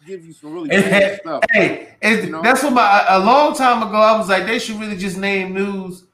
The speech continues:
Speaker 2: bad news.
Speaker 1: Bad
Speaker 2: I mean, you
Speaker 1: news.
Speaker 2: might get, you might get, like, fifteen,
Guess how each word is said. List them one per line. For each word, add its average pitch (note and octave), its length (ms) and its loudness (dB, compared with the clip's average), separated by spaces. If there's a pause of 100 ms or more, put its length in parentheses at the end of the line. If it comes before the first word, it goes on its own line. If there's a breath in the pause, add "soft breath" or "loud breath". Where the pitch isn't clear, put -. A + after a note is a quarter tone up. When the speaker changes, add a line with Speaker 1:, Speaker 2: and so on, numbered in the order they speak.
(140)
Speaker 2:
bad E3 480 2
news. A2+ 520 -14
Speaker 1:
Bad C3+ 80 -12
Speaker 2:
I A#3 100 4
mean, C#4 140 2
you E4+ 80 0
Speaker 1:
news. F4 60 2
Speaker 2:
might D4+ 240 4
get, - 160 -8 (160 loud breath)
you A#3 140 -2
might D#4+ 300 2
get, D4+ 160 -6
like, B3 380 2
fifteen, C#4 1120 -6